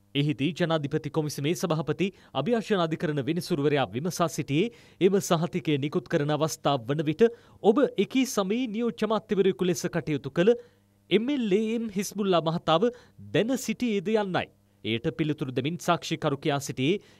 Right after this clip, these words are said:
එකී සහතිකය නිකුත් කරන අවස්ථාව වන විට තමන් හිස්බුල්ලා අමාත්‍යවරයාව නොදැන සිටි අතර පසුව මුස්ලිම් කටයුතු දෙපාර්තමේන්තුවේ අධ්‍යක්ෂවරයා ලෙස පත් වූ පසු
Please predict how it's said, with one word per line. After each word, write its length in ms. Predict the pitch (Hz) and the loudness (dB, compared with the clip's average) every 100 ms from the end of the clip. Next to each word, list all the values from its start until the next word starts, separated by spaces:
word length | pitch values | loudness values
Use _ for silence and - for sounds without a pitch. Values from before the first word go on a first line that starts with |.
| - | -6
එකී 260 | 147 214 | -4 -2
සහතිකය 520 | 190 175 160 - 147 151 | -2 -2 -2 -6 -2 -2
නිකුත් 300 | 131 143 170 | -2 -6 -6
කරන 200 | 165 147 | -4 -2
අවස්ථාව 500 | 147 160 - 156 151 | 0 -2 -2 0 0
වන 160 | 131 147 | 0 -4
විට 180 | 135 196 202 - _ - | 0 0 -2 -8 _ -2
තමන් 260 | 160 175 208 | 0 0 -2
හිස්බුල්ලා 580 | 160 202 - 185 165 160 | -4 -4 -2 0 0 0
අමාත්‍යවරයාව 720 | 160 160 143 160 139 147 160 170 | 0 -2 -2 -4 0 0 0 -2
නොදැන 420 | 160 196 214 190 | -2 0 0 -2
සිටි 320 | - 147 160 - | -4 -4 -4 -2
අතර 320 | 147 180 202 233 - _ | -2 2 2 2 -12 _
පසුව 360 | - 143 - 147 | 0 0 0 -2
මුස්ලිම් 380 | 196 170 - 170 | 0 -2 -2 -4
කටයුතු 400 | 143 147 165 151 | -2 -4 -4 -4
දෙපාර්තමේන්තුවේ 800 | 131 143 165 - 147 143 131 143 202 - - | -4 -2 -2 -2 -6 -4 -2 0 -2 -8 -4
අධ්‍යක්ෂවරයා 720 | 123 147 269 277 226 180 180 | -2 0 -4 -2 -2 0 0
ලෙස 180 | 165 156 | 0 -4
පත් 260 | 151 151 - | -2 -4 -2
වූ 140 | 139 - | -4 -2
පසු 280 | 143 - | -2 -2